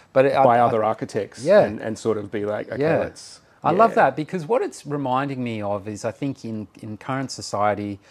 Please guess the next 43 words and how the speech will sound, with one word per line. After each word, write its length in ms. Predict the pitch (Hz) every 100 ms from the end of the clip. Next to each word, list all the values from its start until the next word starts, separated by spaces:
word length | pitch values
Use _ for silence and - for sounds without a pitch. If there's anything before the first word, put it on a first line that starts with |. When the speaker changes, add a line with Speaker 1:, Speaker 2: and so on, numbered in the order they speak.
| _ _ _ -
Speaker 1:
uh, 500 | 95 92 92 92 92 -
Simon 360 | - 120 104
Sinek 360 | - 107 101 101
talks 240 | 113 -
about 300 | 98 101 -
this 260 | 95 95 -
once 240 | 98 95
in 100 | 95 95
his 160 | 110
podcast, 600 | - 110 92 107 92 -
that 140 | 107 -
people 500 | - 135 - 165 143
don't 380 | - 107 107 104 -
want 340 | 107 104 104 -
to 100 | -
buy 400 | 95 95 95 95
things 680 | - _ - 104 117 147 151
necessarily. 800 | 156 147 160 - 160 165 190 262 - - _
They 80 | -
want 200 | 110 117 113
to 60 |
buy 180 | 92 101
experiences. 1300 | 87 - - - 98 98 101 - 82 - - - - _ - _ -
And 180 | 107
there's 160 | 113 101
no 240 | 120 131
better 200 | 151 135
way 320 | 110 104 101 98
of 100 | 85
showcasing 920 | - 107 110 104 - 98 95 107 98
the 60 | 95
experience 580 | 90 - 113 107 104 -
you'll 140 | 87
get 260 | - 101 -
from 280 | - 101 92
an 120 | 90
Adam 260 | 98 95 95
Russell, 340 | 92 - 98
now, 360 | 92 92 90 90
we 120 | 87
didn't 200 | 95 90
mention 260 | 92 92 98
this, 220 | 101 -